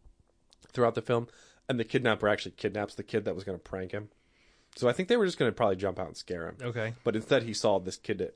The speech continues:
Speaker 1: get kidnapped and tried to help him, and then it scared him.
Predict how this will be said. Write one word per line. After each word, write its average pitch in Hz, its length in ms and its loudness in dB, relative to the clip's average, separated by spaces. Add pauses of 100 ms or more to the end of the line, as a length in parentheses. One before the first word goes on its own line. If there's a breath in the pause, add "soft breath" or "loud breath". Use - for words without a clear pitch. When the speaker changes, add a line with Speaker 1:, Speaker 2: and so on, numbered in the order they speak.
Speaker 1:
get - 220 -10
kidnapped - 480 -10 (440 loud breath)
and 107 140 -6
tried 185 240 4
to 170 40 2
help 196 200 2
him, 123 140 -2 (1000)
and 113 140 -2
then 113 100 2
it 92 60 -6
scared 85 260 -10
him. 87 120 -8